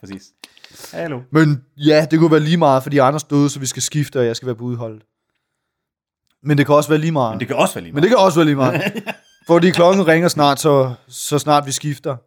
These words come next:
Speaker 2: Luke kommer forpustet løbende hen til mig. "Hvad skal vi have nu?" "Øh,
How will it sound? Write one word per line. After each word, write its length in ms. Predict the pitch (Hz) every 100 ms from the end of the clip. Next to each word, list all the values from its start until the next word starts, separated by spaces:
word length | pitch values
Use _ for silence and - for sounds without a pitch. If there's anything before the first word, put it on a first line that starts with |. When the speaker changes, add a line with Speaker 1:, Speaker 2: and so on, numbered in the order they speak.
| _ _ _ -
Speaker 2:
Luke 340 | 151 156 -
kommer 240 | - 147 131
forpustet 460 | 127 160 147 135
løbende 320 | 139 147 143
hen 140 | 131 127
til 160 | 135
mig. 160 | 131 117 - _ _ _ _ _ _ _ _ _ _ _ _ _ _
"Hvad 100 | -
skal 160 | 165 214
vi 40 |
have 140 | 175 185
nu?" 140 | 185 - _ _ _ _ _
"Øh, 80 | -